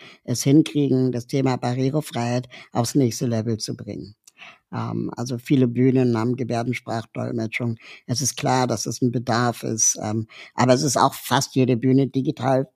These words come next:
konsumierbar. Ähm, als Livestream oder später im Nachgang als Video, dann sogar mit Untertiteln und so weiter und so fort. Und das ist schon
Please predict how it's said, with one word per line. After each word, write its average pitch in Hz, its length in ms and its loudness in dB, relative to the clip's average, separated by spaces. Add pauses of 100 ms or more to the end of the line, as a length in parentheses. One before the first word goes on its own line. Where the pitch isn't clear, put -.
(180)
konsumierbar. 139 720 4 (580)
Ähm, 113 380 -4
als 113 220 -6
Livestream 131 580 0
oder 113 200 -4
später 120 360 -4
im 110 80 0
Nachgang 117 680 -4
als 117 340 -8
Video, 123 480 -2 (280)
dann 131 220 6
sogar 127 220 2
mit 127 140 0
Untertiteln 117 760 -2
und 107 160 -6
so 113 160 -12
weiter 101 340 -10
und 104 120 -12
so - 100 -20
fort. 113 320 -6 (320)
Und 123 180 2
das 147 180 8
ist 175 140 2
schon 135 400 4